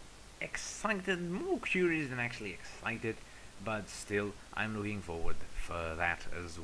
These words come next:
well. I'll see you guys then. Coming right up, and the light on this video is completely bonkers. I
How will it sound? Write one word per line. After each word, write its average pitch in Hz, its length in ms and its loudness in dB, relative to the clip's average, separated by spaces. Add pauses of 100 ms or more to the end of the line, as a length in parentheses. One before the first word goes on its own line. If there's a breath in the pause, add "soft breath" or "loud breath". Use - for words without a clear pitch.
well. 110 360 0 (340 loud breath)
I'll 95 180 -6
see - 160 -10
you 95 80 -8
guys 104 320 0
then. 120 300 -2 (500)
Coming 151 320 -4
right 147 220 4
up, 139 260 2 (100)
and 139 460 4
the 117 100 4
light 113 440 2 (100)
on 104 80 -4
this 98 160 -4
video 98 220 -4
is 98 100 -8
completely 110 1040 2
bonkers. 98 480 -4
I 110 200 -4